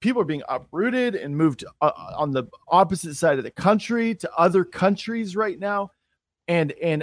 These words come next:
opening doors to different avenues in the arts and entertainment industry, in the political arena, all these things.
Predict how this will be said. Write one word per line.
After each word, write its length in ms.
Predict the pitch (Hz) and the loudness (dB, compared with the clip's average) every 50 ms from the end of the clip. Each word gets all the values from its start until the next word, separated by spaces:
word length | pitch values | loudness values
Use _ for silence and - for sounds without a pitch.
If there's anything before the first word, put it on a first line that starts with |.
| - | 2
opening 500 | - 185 185 - 196 180 170 147 120 107 - - | 2 2 2 2 2 0 0 -2 -4 -8 -6 0
doors 640 | 147 147 160 175 190 202 202 220 233 226 - - - | 0 2 2 4 4 4 2 2 0 -4 -8 -10 -12
to 220 | - - - 151 131 | -10 -8 -6 -6 -6
different 540 | 117 110 - 170 175 175 175 180 160 135 - - | -6 -4 0 0 0 0 -2 -6 -6 -6 -4 -2
avenues 680 | 131 147 165 175 175 202 208 214 214 220 226 196 151 | 0 2 2 2 0 -2 -2 0 -2 -2 -2 -4 -4
in 80 | 139 | -6
the 120 | 131 127 - | -6 -6 -4
arts 300 | 98 139 156 151 - - | -2 -2 -2 -2 -4 -6
and 80 | 135 | -6
entertainment 540 | 131 123 117 113 - - 175 190 196 202 202 | -6 -6 -8 -10 -8 -6 -4 -2 -2 -4 -4
industry, 560 | 165 190 190 190 170 - - 196 190 190 190 | -4 -6 -6 -6 -8 -8 -8 -6 -6 -4 -4
in 80 | 185 147 | -2 -4
the 80 | 131 123 | -4 -6
political 560 | - - 147 160 185 202 190 185 185 185 185 | -4 -4 0 2 2 2 2 0 -2 -6 -6
arena, 460 | 175 180 180 180 180 175 175 170 170 _ _ _ _ _ | -6 -6 -6 -4 -2 -2 -2 -2 -4 _ _ _ _ _
all 180 | - 170 185 214 | 2 4 4 6
these 240 | 226 233 196 - - | 4 2 0 -2 -2
things. 440 | - 214 208 190 160 139 - - | -2 -2 0 0 -2 -4 -6 -10